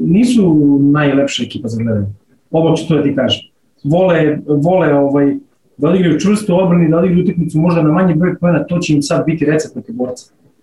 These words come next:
Zaustaviti Borčevu igru u tranziciji, smanjiti broj otvorenih šuteva, biti aktivan na tim close-outima, to može da im donese i zagrađivanje. Ne sme da se dozvoli ofenzivni skok.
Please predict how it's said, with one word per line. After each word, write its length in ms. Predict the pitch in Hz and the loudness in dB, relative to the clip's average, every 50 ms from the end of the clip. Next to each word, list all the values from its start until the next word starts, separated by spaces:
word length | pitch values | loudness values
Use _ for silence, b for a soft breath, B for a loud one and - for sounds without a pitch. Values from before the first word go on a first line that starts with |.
| _ _ _ | _ _ _
Zaustaviti 500 | - 135 170 175 - 208 180 151 - 147 | -2 -2 0 0 0 0 0 0 0 0
Borčevu 360 | 143 156 170 - - 185 165 | 0 0 0 0 0 0 2
igru 140 | 160 156 143 | 2 2 0
u 40 | 139 | 0
tranziciji, 540 | 139 143 143 143 165 165 - 233 233 233 233 - - _ _ _ _ _ _ _ | 0 0 0 0 0 0 0 0 0 0 -2 -6 -12 _ _ _ _ _ _ _
smanjiti 440 | - - 151 151 175 190 175 - 151 | -8 -4 -2 0 0 0 0 0 0
broj 180 | 151 175 170 165 | 2 2 2 2
otvorenih 320 | 165 165 165 156 151 - | 0 0 0 0 0 0
šuteva, 480 | - - 156 - 208 202 220 233 214 - - - - - - - - - | 0 -2 0 0 2 2 2 0 0 -4 -8 -14 -16 -18 -18 -18 -18 -16
biti 360 | - 139 135 196 - - 185 175 | -10 -4 -2 -2 0 0 0 0
aktivan 420 | 175 175 175 - 160 147 151 147 | 0 0 0 0 0 0 2 2
na 140 | 147 143 - | 0 0 0
tim 200 | 160 156 147 - | 0 0 0 0
close-outima, 720 | 151 147 139 127 - - 214 214 220 220 214 208 196 - - - _ _ _ _ _ | 0 0 0 0 0 0 0 0 0 2 2 2 0 -2 -4 -8 _ _ _ _ _
to 140 | 208 180 | -2 0
može 200 | 165 165 156 143 | 0 0 0 0
da 60 | 135 147 | 0 0
im 60 | 143 | 0
donese 240 | 143 143 143 143 - | 2 0 0 0 0
i 120 | 233 226 202 | 0 2 2
zagrađivanje. 520 | 202 190 175 170 151 147 151 139 117 107 - - - - - - _ _ _ - - | 2 2 0 0 0 0 0 0 -2 -4 -6 -10 -16 -20 -20 -20 _ _ _ -10 -4
Ne 200 | 139 147 165 170 | -2 0 0 0
sme 140 | 170 170 165 | 0 -2 -2
da 60 | 135 | -2
se 120 | - - - | -4 -4 -4
dozvoli 300 | 135 135 135 139 139 135 | -4 -2 0 0 0 0
ofenzivni 320 | 131 131 131 120 120 123 117 | -2 -2 -4 -4 -4 -4 -4
skok. 260 | - - - - | -6 -8 -12 -12